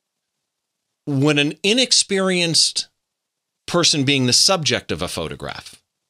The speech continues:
right? And again, it's clearly different being in front of a television camera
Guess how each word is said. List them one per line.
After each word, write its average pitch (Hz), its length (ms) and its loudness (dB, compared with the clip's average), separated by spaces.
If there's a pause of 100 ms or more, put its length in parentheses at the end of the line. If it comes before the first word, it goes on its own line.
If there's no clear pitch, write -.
(440)
right? 95 180 -6 (800)
And 151 120 0
again, 143 320 2
it's 90 200 -2 (200)
clearly 170 480 4
different 135 420 0
being 131 220 2
in 120 100 0
front 151 220 0
of 123 80 0
a 120 60 2 (440)
television 117 840 0 (500)
camera 92 560 -2